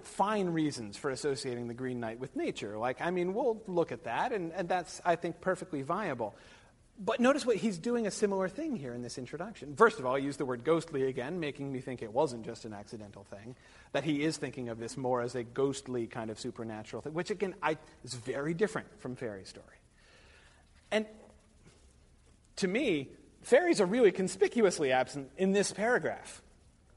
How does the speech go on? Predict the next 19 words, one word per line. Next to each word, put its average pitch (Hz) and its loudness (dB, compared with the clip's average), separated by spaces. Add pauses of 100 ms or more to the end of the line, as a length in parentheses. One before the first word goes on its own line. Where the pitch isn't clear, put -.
(920)
"He 233 0
is 226 4
something 285 4
in 196 4
the 180 6
likeness 220 4
of 196 4
ourselves." 190 2 (560)
Uh, 143 -2 (120)
uh, - -6 (120)
y-, 143 -10
yeah, 151 -2 (600)
like, 127 0 (420)
um, 107 -4 (220)
fairies, 185 4
<laughs> - -20
for - 4
instance. - 0 (480)
Uh, 180 10